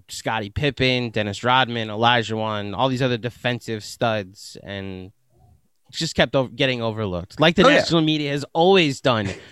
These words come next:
Speaker 1: with the New York Knicks.
Speaker 2: <laughs> Yeah, I thought there was maybe one season where he broke, uh, through, but, um, I think that my, that's my new shtick. Whenever I get something wrong, it's not that I am wrong about it, it's that I was too young.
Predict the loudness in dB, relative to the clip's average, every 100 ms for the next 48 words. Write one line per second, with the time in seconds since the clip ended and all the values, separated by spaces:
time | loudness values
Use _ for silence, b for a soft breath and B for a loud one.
0 | -2 0 2 2 2 2 0 -6 -12 -14
1 | -20 -20 _ b b b 4 6 6 6
2 | 6 6 8 8 8 8 8 6 6 6
3 | 6 4 4 4 4 2 -2 -14 0 2
4 | 4 4 2 0 4 4 4 0 _ _
5 | 2 2 0 0 2 2 2 2 2 2
6 | 4 4 4 4 2 6 6 8 6 4
7 | 0 -6 _ -4 0 0 0 0 2 4
8 | 4 4 2 2 2 2 0 0 2 2
9 | 4 2 0 0 0 2 2 2 -2 _
10 | _ -2 2 4 4 6 6 4 2 0
11 | 2 2 0 -2 -2 -2 -4